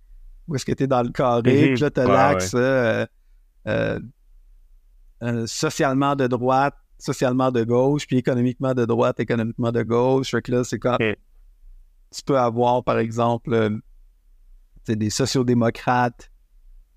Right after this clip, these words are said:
Speaker 1: versus des communistes qui sont autoritaires, puis et, et
Speaker 2: Ok.
Speaker 1: donc là aussi, t'as, dans ces deux axes-là, t'as la possibilité de, tu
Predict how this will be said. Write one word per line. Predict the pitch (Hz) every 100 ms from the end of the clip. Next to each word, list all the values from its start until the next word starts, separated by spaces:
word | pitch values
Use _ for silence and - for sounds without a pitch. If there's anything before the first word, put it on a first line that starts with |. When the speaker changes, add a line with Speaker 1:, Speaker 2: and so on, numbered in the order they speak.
| -
Speaker 1:
versus | 120 - 127 120
des | 113 101
communistes | 113 107 107 117 120 - -
qui |
sont | 117 110
autoritaires, | - 110 104 120 120 123 123 123 -
puis | 113 - - - _ _ - _ _ - _ _ _ - -
et, | 131 127 127 123 127 120 101
et |
Speaker 2:
Ok. | 139
Speaker 1:
donc | 139
là | 156
aussi, | 151 - 214 190
t'as, | 143
dans | 131 127
ces | 139
deux | 131 131 127
axes-là, | 131 - 143
t'as | 135
la | 120
possibilité | - 117 - 156 - 135
de, | 120
tu | 104